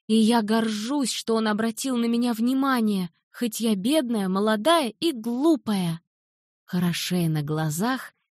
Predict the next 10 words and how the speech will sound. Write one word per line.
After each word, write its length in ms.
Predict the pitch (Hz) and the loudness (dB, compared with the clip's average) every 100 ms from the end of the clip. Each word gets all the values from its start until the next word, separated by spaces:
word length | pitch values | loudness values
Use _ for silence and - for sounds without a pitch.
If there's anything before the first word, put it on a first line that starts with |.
| - | -4
горячо 640 | 170 175 160 - - 202 | 0 2 0 -4 -2 -2
говорила 580 | 170 156 156 160 160 160 | 0 0 0 2 2 0
Мэг. 580 | 160 160 156 147 - - _ _ _ _ _ | 2 0 -2 -6 -12 -20 _ _ _ _ _
"Он 360 | 240 269 269 254 | -2 2 2 2
знает 560 | 226 247 277 269 240 | 0 2 2 0 -2
про 160 | - 247 | -2 -4
твоих 420 | 226 240 240 233 | 0 0 0 -2
богатых 640 | 220 233 226 233 233 233 | 2 2 4 2 0 -2
родственников, 920 | 254 262 262 - - 170 170 165 170 160 | -2 0 0 -2 -4 -2 -2 -2 -2 0
дорогая, 920 | 175 180 185 190 196 175 156 147 | 0 2 2 4 4 4 2 -4